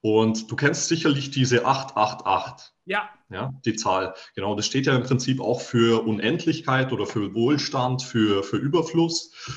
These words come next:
Speaker 1: Und das wollte ich einfach verbinden, genau. Also acht Routinen in achtundachtzig Tagen, damit man diese acht acht acht zusammen hat. Und das ist eigentlich der Hintergrund da,
Speaker 2: Mhm.
Speaker 1: dahingehend, genau.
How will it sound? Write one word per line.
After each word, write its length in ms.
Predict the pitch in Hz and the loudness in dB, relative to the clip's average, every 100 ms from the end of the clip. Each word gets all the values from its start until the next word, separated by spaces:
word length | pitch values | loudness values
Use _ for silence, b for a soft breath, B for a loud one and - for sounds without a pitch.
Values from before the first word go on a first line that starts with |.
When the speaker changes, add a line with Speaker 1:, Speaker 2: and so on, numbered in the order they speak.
| B - | B 2
Speaker 1:
Und 540 | 113 110 110 - - | 6 6 4 2 2
das 160 | 135 139 | 6 8
wollte 180 | 135 | 6
ich 140 | 139 110 | 6 4
einfach 280 | 123 131 - | 2 0 0
verbinden, 460 | 117 117 123 113 | 2 2 0 -2
genau. 320 | 92 95 90 | -4 -2 -4
Also 260 | 90 92 98 | -4 -2 2
acht 320 | 139 151 - | 2 2 -2
Routinen 440 | 131 - 135 135 117 | -6 0 2 2 0
in 120 | - | -4
achtundachtzig 580 | 113 - 110 107 - - | -6 -4 -6 -6 -12 -6
Tagen, 420 | 110 123 127 120 b b b b | -2 -2 -2 -6 b b b b
damit 260 | 104 110 | -6 -4
man 80 | 104 | -4
diese 260 | 98 98 107 | -4 -4 -4
acht 180 | - | -4
acht 200 | 101 - | -6 -10
acht 240 | - 131 - | -6 -6 -6
zusammen 400 | 135 120 117 113 | -4 -2 -2 -4
hat. 240 | 117 - _ b b b b _ | -6 -8 _ b b b b _
Und 300 | 95 92 92 | -6 -4 -4
das 120 | 110 | 0
ist 160 | 120 123 | 0 2
eigentlich 300 | 107 104 101 | 2 0 -2
der 120 | 90 | -2
Hintergrund 580 | 107 110 - - 87 - | 0 -2 -4 -6 -10 -8
da, 280 | 82 82 131 135 _ _ - | -10 -10 -14 -18 _ _ -14
Speaker 2:
Mhm. 140 | 95 | -6
Speaker 1:
dahingehend, 540 | 95 92 90 85 85 | -2 -2 -4 -8 -6
genau. 320 | 107 85 76 | -6 -6 -6